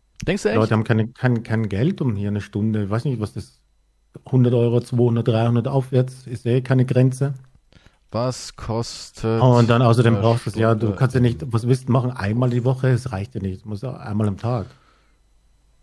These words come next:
Speaker 2: Quasi. Das sind ja dann
Speaker 1: Okay.
Speaker 2: schon zweitausend Euro im Monat.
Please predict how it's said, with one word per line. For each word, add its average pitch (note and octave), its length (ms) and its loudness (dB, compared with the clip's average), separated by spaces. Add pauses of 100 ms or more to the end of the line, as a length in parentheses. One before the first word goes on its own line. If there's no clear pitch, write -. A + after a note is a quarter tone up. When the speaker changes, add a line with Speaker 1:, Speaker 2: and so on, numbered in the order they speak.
(1700)
Speaker 2:
Quasi. - 300 -14 (1900)
Das G2+ 120 2
sind G#2 100 2
ja G#2+ 100 2
dann G#2+ 180 0
Speaker 1:
Okay. - 0 -
Speaker 2:
schon A2+ 480 0
zweitausend G#2+ 540 0
Euro A#2+ 240 2
im F#2+ 80 -2
Monat. F#2 320 -10